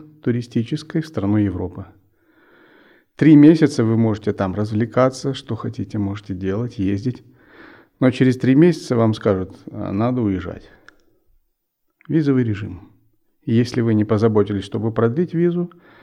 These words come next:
а, либо надо выезжать, либо вас даже депортируют и оштрафуют. Человеческая жизнь — это тоже такой визовый режим. Да, виза на восемьдесят лет выдана. Ну,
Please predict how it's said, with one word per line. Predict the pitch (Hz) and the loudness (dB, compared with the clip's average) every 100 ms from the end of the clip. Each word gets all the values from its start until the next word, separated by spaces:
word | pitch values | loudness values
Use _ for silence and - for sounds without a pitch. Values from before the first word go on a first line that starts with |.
| - - _ _ _ | -20 -20 _ _ _
а, | 110 101 101 98 98 98 101 - - - | -10 -8 -6 -6 -6 -6 -6 -6 -8 -10
либо | 110 101 113 113 | -10 -4 -2 2
надо | 113 107 | 2 2
выезжать, | 107 117 127 175 156 | 4 4 4 2 4
либо | 147 151 | 2 4
вас | 131 131 120 | 4 4 2
даже | 110 107 | 0 -2
депортируют | 113 117 117 - 156 131 - | -2 -2 -2 0 2 2 0
и | |
оштрафуют. | 110 - 107 - - 104 - _ _ _ - - _ _ _ _ _ _ _ _ _ _ _ _ _ _ _ _ _ _ _ _ _ | -6 -6 -10 -10 -16 -18 -20 _ _ _ -20 -20 _ _ _ _ _ _ _ _ _ _ _ _ _ _ _ _ _ _ _ _ _
Человеческая | - 143 156 156 156 - 143 | 0 4 4 2 -4 -2 0
жизнь — | 139 175 185 131 | 0 0 0 -4
это | - 117 113 | -4 -6 -4
тоже | 151 165 147 | -4 -2 -2
такой | 113 - 110 | -6 -4 -2
визовый | 123 156 143 123 | 0 2 2 0
режим. | 117 110 98 92 104 _ - | 0 -2 -6 -12 -14 _ -18
Да, | 107 | -10
виза | 107 175 160 117 | -4 0 2 2
на | 107 | 0
восемьдесят | 127 - 117 107 110 107 | -2 -4 -4 -4 -6 -10
лет | 101 90 _ _ - | -14 -14 _ _ -12
выдана. | 107 101 101 101 - _ _ _ | -10 -10 -12 -18 -20 _ _ _
Ну, | 127 160 214 | -10 -8 -10